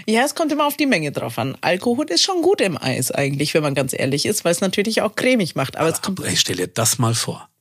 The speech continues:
Speaker 1: Eierlikör-Eis schmeckt
Speaker 2: Nein,
Speaker 1: voll gut.
Speaker 2: ich stell dir das mal, wie, weil du sagst, nicht lange in der Küche stehen. Aber du hast so ein Candlelight-Dinner,
Speaker 1: Ja.
Speaker 2: dann gehst du raus in den Schnee.
Speaker 1: Mhm.
Speaker 2: Mit einer Schüssel.
Speaker 1: Jetzt hätte ich fast
Speaker 2: Und
Speaker 1: was
Speaker 2: so,
Speaker 1: gesagt. Ja, mit
Speaker 2: und
Speaker 1: einer
Speaker 2: gehst
Speaker 1: Schüssel.
Speaker 2: raus.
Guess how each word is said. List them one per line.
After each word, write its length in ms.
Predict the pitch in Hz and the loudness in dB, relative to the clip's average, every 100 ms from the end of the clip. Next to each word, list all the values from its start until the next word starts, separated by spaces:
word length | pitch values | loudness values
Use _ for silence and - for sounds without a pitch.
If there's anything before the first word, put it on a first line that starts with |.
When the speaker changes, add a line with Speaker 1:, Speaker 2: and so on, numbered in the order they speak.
| _ | _
Speaker 1:
Eierlikör-Eis 600 | 233 415 311 160 117 131 | 0 2 2 2 0 2
schmeckt 140 | 117 185 | 2 2
Speaker 2:
Nein, 140 | 254 | 2
Speaker 1:
voll 140 | 208 | 0
gut. 160 | 208 247 | -2 -2
Speaker 2:
ich 120 | - | -2
stell 140 | - 151 | -2 -2
dir 60 | |
das 120 | 139 | 0
mal, 140 | 147 139 - 1077 1077 | 0 0 0 0 2
wie, 220 | 135 135 | 0 2
weil 100 | 127 | 0
du 80 | 127 | 2
sagst, 300 | 123 127 - | 2 2 2
nicht 160 | 123 117 | 2 2
lange 220 | 120 113 | 2 2
in 80 | 117 | 0
der 100 | - | -2
Küche 320 | - 156 139 | -2 0 2
stehen. 320 | - 95 - - - - | 0 -4 -12 -18 -20 -10
Aber 220 | 113 104 | -6 -4
du 180 | 101 98 | -2 0
hast 260 | 95 - - | 2 2 2
so 120 | 92 | 0
ein 180 | 82 82 _ - | -4 -12 _ -8
Candlelight-Dinner, 680 | 104 98 98 98 98 87 151 | -4 0 0 -2 -4 -4 -2
Speaker 1:
Ja. 240 | 151 185 | -2 -2
Speaker 2:
dann 120 | - 98 | -6 -6
gehst 240 | 95 - | -2 0
du 60 | 85 | 0
raus 320 | 87 107 - | -2 0 0
in 60 | 98 | 0
den 20 | |
Schnee. 320 | - 95 92 | -2 -2 -4
Speaker 1:
Mhm. 440 | 170 139 156 175 - _ _ _ _ _ _ | -2 0 0 0 -6 _ _ _ _ _ _
Speaker 2:
Mit 140 | 101 - | -6 -4
einer 80 | 90 | -4
Schüssel. 260 | - 104 | -2 0
Speaker 1:
Jetzt 100 | 156 | 2
hätte 200 | 269 247 | 2 2
ich 80 | 220 | 2
fast 260 | - 226 - | 0 0 2
Speaker 2:
Und 60 | |
Speaker 1:
was 100 | 220 220 | 0 2
Speaker 2:
so, 140 | 113 | 2
Speaker 1:
gesagt. 260 | 107 - - | 2 0 -2
Ja, 100 | 208 | 0
mit 100 | 214 | 2
Speaker 2:
und 60 | 190 | 0
Speaker 1:
einer 80 | 185 | 0
Speaker 2:
gehst 120 | - | -2
Speaker 1:
Schüssel. 160 | - 98 | -2 0
Speaker 2:
raus. 540 | 101 107 107 - | 2 2 2 0